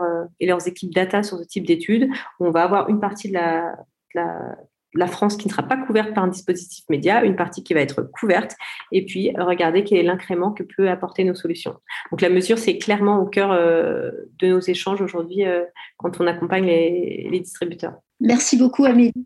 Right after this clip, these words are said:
Speaker 2: En t'écoutant, on mesure à quel point le commerce évolue, devient riche,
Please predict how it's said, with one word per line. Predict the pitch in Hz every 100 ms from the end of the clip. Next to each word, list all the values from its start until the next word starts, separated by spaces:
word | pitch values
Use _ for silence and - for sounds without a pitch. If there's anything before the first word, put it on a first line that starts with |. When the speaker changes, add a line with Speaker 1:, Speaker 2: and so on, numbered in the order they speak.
| _ _
Speaker 2:
En | 247
t'écoutant, | 247 269 269 269 330 330 302 -
on | 247
mesure | 254 254 262
à | 233
quel | 247 226
point | 285 269
le | 240
commerce | 220 226 233 -
évolue, | 240 233 247 269 311 311
devient | 202 208 214 202
riche, | 247 269 - -